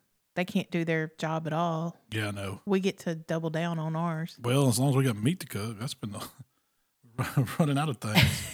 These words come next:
Speaker 1: <laughs>
Speaker 2: I did me a Kroger, I, I did me a super low
Speaker 1: Malcolm
Speaker 2: click
Speaker 1: has
Speaker 2: list
Speaker 1: been
Speaker 2: today.
Speaker 1: freaking out about the idea that he can't get meat. He can't go shopping for meat. The
Speaker 2: I
Speaker 1: stores don't have meat.
Speaker 2: It's bad. It's bad. I have,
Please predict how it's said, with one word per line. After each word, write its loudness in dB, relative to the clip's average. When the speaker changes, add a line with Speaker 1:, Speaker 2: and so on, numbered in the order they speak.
Speaker 1:
<laughs> -20
Speaker 2:
I 0
did 8
me 8
a 4
Kroger, 6
I, 2
I 4
did 6
me 6
a 6
super 4
low 8
Speaker 1:
Malcolm 6
Speaker 2:
click 6
Speaker 1:
has 6
Speaker 2:
list -2
Speaker 1:
been 0
Speaker 2:
today. -2
Speaker 1:
freaking 2
out 4
about 0
the 0
idea 0
that -4
he -2
can't -2
get -2
meat. 0
He 0
can't -4
go -4
shopping 2
for -2
meat. 0
The 0
Speaker 2:
I 0
Speaker 1:
stores 4
don't 2
have 4
meat. 0
Speaker 2:
It's 2
bad. -2
It's -12
bad. -4
I 0
have, 4